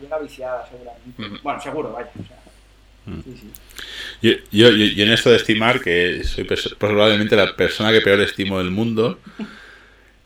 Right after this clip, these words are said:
Speaker 3: me he empezado a dar cuenta que, que estimar no sirve para nada, en el sentido de lo que decías tú, vicias los puntos, vicias los sprints, eh, cuesta mucho,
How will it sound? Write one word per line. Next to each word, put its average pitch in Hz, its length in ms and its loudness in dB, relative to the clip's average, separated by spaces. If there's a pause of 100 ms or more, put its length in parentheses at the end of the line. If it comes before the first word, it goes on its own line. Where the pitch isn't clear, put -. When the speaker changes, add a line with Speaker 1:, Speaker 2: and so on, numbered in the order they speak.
(240)
Speaker 3:
me 95 120 0
he - 20 0
empezado 123 360 2
a 117 120 2
dar 110 120 -2
cuenta 123 360 -2
que, 92 600 -2
que 82 580 -4 (140)
estimar 104 380 -8
no 117 100 -4
sirve 107 240 -2
para 98 220 -2
nada, 117 340 -4 (800)
en 87 100 -8
el 98 80 -6
sentido 107 480 -4
de 98 240 2
lo 98 80 0
que 92 60 -4
decías 101 280 -2
tú, 120 160 -2
vicias 90 360 -6
los 95 160 -6
puntos, 101 580 -4
vicias 87 220 -6
los 80 100 -6
sprints, 92 680 -4
eh, 85 120 -6
cuesta 95 260 -6
mucho, 107 380 -8